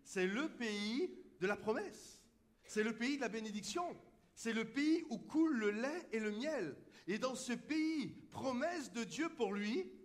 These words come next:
ce pays maintenant est synonyme de famine. Et Abraham descendit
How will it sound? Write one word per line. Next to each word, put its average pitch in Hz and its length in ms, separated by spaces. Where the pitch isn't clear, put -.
ce - 200
pays 320 340
maintenant 285 380
est 262 60
synonyme 240 480
de 226 80
famine. 226 440
Et 165 120
Abraham 285 500
descendit 202 640